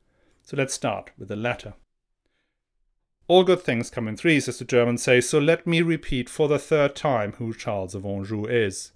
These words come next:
He is one of the two most ambitious men in the thirteenth century. He's already risen from eleventh son of Louis the Eighth to first Count of the immensely rich county of Provence,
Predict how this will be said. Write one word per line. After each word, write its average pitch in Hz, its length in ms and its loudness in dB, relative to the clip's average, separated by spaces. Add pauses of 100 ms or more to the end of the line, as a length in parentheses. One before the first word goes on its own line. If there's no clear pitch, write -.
(600)
He 165 180 0
is 107 380 -2 (240)
one 127 220 2
of 143 100 2
the 160 80 0
two 113 340 -4
most 107 320 -6
ambitious 139 580 -2
men 98 420 -4
in 120 100 -6
the 117 100 -2
thirteenth 95 460 -6
century. 113 480 -6 (880)
He's 175 220 0
already 190 380 4
risen 117 380 0
from 123 280 -8
eleventh 147 720 0 (100)
son 110 500 -4
of 113 160 -10
Louis 117 280 0
the 123 180 -4
Eighth - 360 -6 (460)
to 143 100 -6
first 123 400 -2 (160)
Count 131 320 0
of 131 80 -4
the 139 120 -4
immensely 143 500 0
rich 143 240 -4
county 151 280 -2
of 147 160 -2
Provence, 165 540 -2